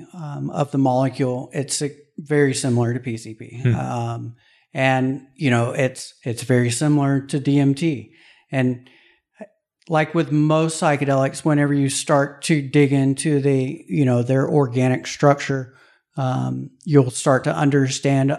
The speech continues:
Speaker 1: a little bit more on why, uh, a lot of them have some of the same,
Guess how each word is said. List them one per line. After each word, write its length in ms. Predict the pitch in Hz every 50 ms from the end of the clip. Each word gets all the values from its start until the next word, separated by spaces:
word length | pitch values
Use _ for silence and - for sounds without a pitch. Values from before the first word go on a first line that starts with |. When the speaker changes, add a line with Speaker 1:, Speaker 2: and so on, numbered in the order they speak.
| -
Speaker 1:
a 120 | - 165 151
little 240 | 147 143 147 147 143
bit 240 | 139 185 175 -
more 480 | 196 151 143 139 139 139 139 135 139 - -
on 540 | 175 170 156 143 135 135 131 131 127 123 - - _ _ _ _ _ _ _
why, 640 | - 147 139 131 131 131 127 127 127 127 127 127 - - _ _ - -
uh, 300 | 90 - 80 80 78 - -
a 100 | - 170
lot 200 | 151 143 139 139
of 80 | 139 135
them 180 | 139 135 135
have 320 | 135 131 143 131 123 120 131
some 360 | - - - 165 147 139 135
of 240 | 135 131 127 135 -
the 100 | 139 135
same, 840 | 127 - - - - 151 131 131 131 131 131 131 135 135 147 160 -